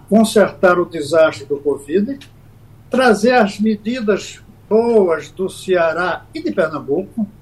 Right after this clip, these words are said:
e de outros estados, e dizer que tá tudo feito. Não tá nada feito. Os indicadores do Ceará são muito melhores do que do resto do Brasil,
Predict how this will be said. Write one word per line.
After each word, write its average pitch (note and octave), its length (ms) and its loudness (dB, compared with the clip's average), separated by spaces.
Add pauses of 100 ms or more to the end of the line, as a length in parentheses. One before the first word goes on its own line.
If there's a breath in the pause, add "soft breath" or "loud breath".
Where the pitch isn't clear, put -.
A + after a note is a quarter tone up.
(120)
e B3 140 0
de F3+ 100 -2
outros E3 260 0
estados, E3 640 -2 (340 soft breath)
e C4+ 80 0
dizer G#3 260 4
que G#3 80 -4
tá G#3+ 80 4
tudo G#3 280 -4
feito. C#3 440 -4
Não G#3+ 60 -4
tá F3+ 200 2
nada A#3+ 300 0
feito. - 400 -10 (480 soft breath)
Os G#3 180 6
indicadores F#3 840 4
do D#3 120 -12
Ceará D3+ 480 0
são F#3 180 -6
muito A#3+ 280 -4
melhores F#3 460 2
do G3 80 -8
que A#3 100 -12
do G#3 140 -4
resto F#3 280 -4
do A#3+ 60 -16
Brasil, A3+ 400 -4